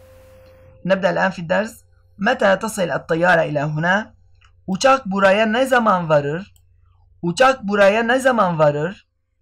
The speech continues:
Uçak معنى طائرة. Buraya إلى هنا. Ne zaman متى؟ Varır بمعنى تصل.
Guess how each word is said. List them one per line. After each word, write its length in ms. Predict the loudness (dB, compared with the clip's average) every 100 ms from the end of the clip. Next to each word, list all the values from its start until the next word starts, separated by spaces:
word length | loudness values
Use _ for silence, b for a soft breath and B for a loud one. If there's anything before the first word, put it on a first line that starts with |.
| _ _ -20 -12
Uçak 640 | -4 2 4 4 -4 _ _ _ _
معنى 260 | -4 -2 -2
طائرة. 460 | 2 0 0 -8 _ _ _ _
Buraya 720 | -6 0 4 4 4 2 0 -6
إلى 160 | -2 0
هنا. 540 | 0 -2 -2 -2 -4 _ _ -4
Ne 240 | 2 2
zaman 600 | 4 2 2 -2 -4 -8 -4
متى؟ 580 | -2 0 0 -2 -4 _ _
Varır 600 | 0 2 4 2 0 -6 _ _ _ _ _ -12
بمعنى 380 | -4 0 0 -2
تصل. 320 | -4 -6 -10